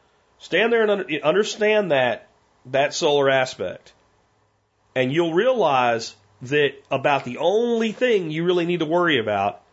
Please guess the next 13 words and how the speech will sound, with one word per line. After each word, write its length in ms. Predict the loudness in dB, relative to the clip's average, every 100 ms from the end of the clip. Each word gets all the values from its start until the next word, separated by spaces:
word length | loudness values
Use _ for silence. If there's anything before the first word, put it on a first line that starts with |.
| _ _ _ -2
is 200 | -2 0
the 100 | -2
majority 640 | -2 0 0 2 2 -2
of 80 | -2
the 80 | -2
south-facing 800 | 0 0 0 0 0 -2 -4
wall 520 | -2 0 2 0 -4 _ _ _ _ _
and 160 | -2 -2
all 320 | 0 2 0
of 100 | -2
the 80 | -6
south-facing 800 | -2 0 0 0 0 0 -4 -2
roof. 460 | -2 -2 -4 -20